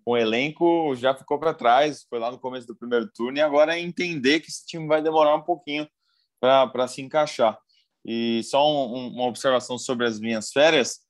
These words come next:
cada vez que eu, que eu, é, achava que eu tava gastando muito dinheiro nas férias, eu lembrava do Duílio e falava, "Não, acho que, acho que eu não tô gastando muito, não, acho que tô,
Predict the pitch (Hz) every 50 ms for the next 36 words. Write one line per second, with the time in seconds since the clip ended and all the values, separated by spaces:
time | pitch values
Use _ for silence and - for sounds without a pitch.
0 | _ _ _ _ _ _ _ - 143 151 160 156 131 156 185 196 - - 185 190
1 | 180 165 - - - - 160 156 151 147 139 131 120 113 107 90 - - - 107
2 | 107 107 104 101 101 - - 117 117 - - 151 147 139 131 - - 123 - 143
3 | 143 135 135 127 123 120 - - _ 147 151 147 139 131 135 160 160 _ - 123
4 | 127 127 123 117 110 - - - 131 139 151 151 131 131 139 139 147 143 135 139
5 | 139 131 139 131 123 127 123 117 117 131 143 147 143 147 139 131 131 143 185 208
6 | 208 180 156 151 - - _ - 190 175 151 - _ _ - - - 190 180 170
7 | - 165 135 123 120 120 - 110 104 104 101 95 87 92 95 95 90 87 90 -
8 | - _ _ - 117 104 92